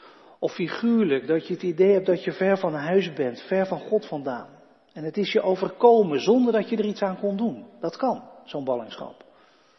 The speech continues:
En als jij in zo'n ballingschap zit, sta dan vanmorgen op en ga naar voren voor brood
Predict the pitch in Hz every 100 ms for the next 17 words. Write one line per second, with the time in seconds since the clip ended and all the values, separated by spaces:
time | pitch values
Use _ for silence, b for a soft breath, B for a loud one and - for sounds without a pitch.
0 | b b b b b b b b b b
1 | _ _ _ _ 202 202 190 208 233 233
2 | 208 196 208 226 190 185 226 220 - 180
3 | 165 - 202 208 - - - - _ _
4 | _ _ _ _ _ _ _ - - -
5 | - 165 170 170 151 151 151 156 127 151
6 | 180 185 - - - - - _ _ _
7 | _ _ _ 139 127 147 131 117 - 151
8 | 156 165 - - - _ _ _ _ _
9 | _ _ _ _ _ - 131 - 139 151
10 | 151 - -